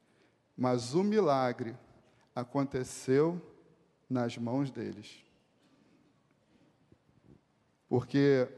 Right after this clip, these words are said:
por isso que eu trouxe o pão aqui. Porque o milagre foi esse. Jesus ergueu o pão, repartiu e entregou para Paulo,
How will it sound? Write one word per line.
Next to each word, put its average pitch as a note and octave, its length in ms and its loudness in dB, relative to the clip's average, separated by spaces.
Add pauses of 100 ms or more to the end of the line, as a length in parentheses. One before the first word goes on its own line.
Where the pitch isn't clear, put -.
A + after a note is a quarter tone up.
por C#3 80 -2
isso C3+ 120 -2
que - 60 -4
eu D#3+ 80 2
trouxe D#3+ 320 0
o F3+ 60 2
pão C#3+ 280 4
aqui. C3 360 -2 (3500)
Porque D3 180 -2
o - 20 2
milagre D#3+ 360 0
foi E3 200 -2
esse. C#3+ 400 -4 (640)
Jesus D#3 360 4
ergueu E3 580 6 (1400)
o B2+ 100 -2
pão, D3+ 520 -2 (1200)
repartiu C3 840 -4 (1900)
e B2 180 0
entregou A#2+ 520 -2
para A2 160 -8
Paulo, F3 680 0